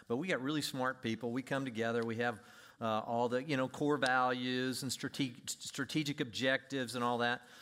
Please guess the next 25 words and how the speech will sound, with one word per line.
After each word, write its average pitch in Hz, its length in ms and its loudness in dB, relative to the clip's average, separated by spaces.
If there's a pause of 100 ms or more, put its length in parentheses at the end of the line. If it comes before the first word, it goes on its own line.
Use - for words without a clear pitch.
(240)
But 160 100 4
at 156 80 -2
the 147 60 -4
beginning 175 400 2
was 131 140 0
the 135 80 0
mission 151 280 0
statement, 135 480 0
and 131 160 0
some 190 240 2
of 147 140 2
you 143 100 2
new 143 180 4
to 170 80 0
the 139 100 -2
church 120 340 -2
may 170 160 0
not 143 220 0
know 117 180 2
exactly 113 460 -2
what 120 180 0
the 127 80 -4
mission 113 360 -2
statement 120 580 -4
of 110 420 -4